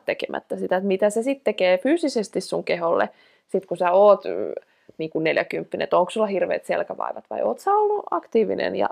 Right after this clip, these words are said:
sit sulla on niinku edelleen hyvä fiilis ja you're ready to go. Et niinku,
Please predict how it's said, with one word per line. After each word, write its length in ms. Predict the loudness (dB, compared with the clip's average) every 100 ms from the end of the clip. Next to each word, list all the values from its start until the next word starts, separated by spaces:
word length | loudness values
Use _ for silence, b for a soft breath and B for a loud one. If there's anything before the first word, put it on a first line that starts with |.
| -4
sit 180 | -8 -6
sulla 220 | -2 -2
on 60 |
niinku 160 | 0 0
edelleen 360 | 0 2 2 0
hyvä 140 | -2
fiilis 400 | 0 0 0 0
ja 60 | 0 2
you're 60 |
ready 180 | 2 0
to 120 | -4
go. 380 | 0 2 2 0 -8
Et 120 | -6
niinku, 300 | -4 -4